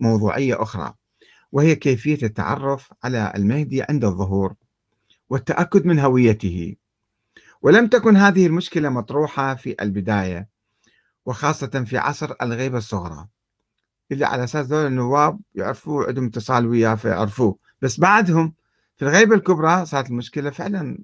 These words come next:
قوية، ولكنها بدأت تفرض نفسها مع توالي الزمان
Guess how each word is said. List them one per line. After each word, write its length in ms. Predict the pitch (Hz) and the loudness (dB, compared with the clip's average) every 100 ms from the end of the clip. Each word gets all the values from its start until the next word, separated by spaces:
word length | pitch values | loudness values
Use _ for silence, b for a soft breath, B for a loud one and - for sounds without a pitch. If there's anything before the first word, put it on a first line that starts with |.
| - _ _ _ - | -20 _ _ _ -4
قوية، 400 | 110 98 82 - _ _ _ _ b b b - | 0 0 -4 -14 _ _ _ _ b b b -4
ولكنها 500 | 127 135 170 165 127 | -2 0 0 0 2
بدأت 420 | 147 147 113 110 | 2 2 -2 -4
تفرض 280 | 156 - 113 | -6 -6 -8
نفسها 400 | 147 - 151 139 | -8 -6 -8 -6
مع 200 | 117 113 | -6 -6
توالي 480 | 110 117 120 123 87 | -4 -2 -2 -2 -4
الزمان 460 | 107 104 104 92 | 0 2 2 0